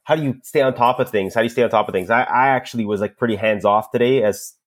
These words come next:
in terms of, uh, other years. I, I, we got a couple of interns who do, who are, like, tremendous, tremendous, tremendous, tremendous, how the work that they do and,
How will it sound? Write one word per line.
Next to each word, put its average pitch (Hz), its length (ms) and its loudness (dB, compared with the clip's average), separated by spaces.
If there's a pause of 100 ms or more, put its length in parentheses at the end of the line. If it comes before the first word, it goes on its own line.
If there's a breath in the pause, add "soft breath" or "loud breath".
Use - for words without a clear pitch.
(300)
in 104 160 -8
terms 107 300 -2
of, 95 220 -2
uh, 104 180 2
other 113 200 2
years. 110 320 -2
I, 104 140 2
I, 113 120 0
we 110 120 -2
got 113 160 2
a 110 40 -6
couple 113 280 0
of 107 60 2
interns 117 340 -4
who 113 80 -4
do, 104 260 -8 (260)
who 139 80 4
are, 117 220 0 (180)
like, 101 280 -2 (320)
tremendous, 123 720 0
tremendous, 117 460 0
tremendous, 107 420 -4
tremendous, 98 480 -4
how 95 340 0
the 104 100 -4
work 107 240 0
that - 160 -4
they 110 140 -2
do 104 400 -2
and, 90 220 -4